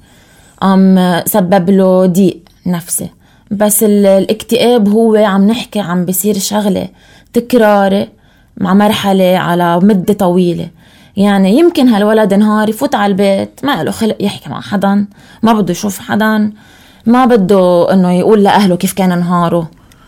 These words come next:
أوكي، مزعوج، ما صار معه شيء وزعجه، ما بده يحكي مع حدا، ما بده يلعب مع حدا، ما بده يلعب مع أخواته بالبيت،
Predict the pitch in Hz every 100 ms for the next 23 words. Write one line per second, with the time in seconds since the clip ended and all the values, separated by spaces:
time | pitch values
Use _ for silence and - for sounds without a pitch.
0 | _ _ _ - 185 240 254 285 277 220
1 | 220 254 208 214 202 202 202 247 240 226
2 | 208 202 - 240 294 311 123 196 185 185
3 | 185 226 208 226 220 247 226 202 - 180
4 | 156 185 214 233 233 202 175 165 170 -
5 | 190 180 202 202 180 175 165 160 170 -
6 | 165 180 175 175 160 165 165 165 165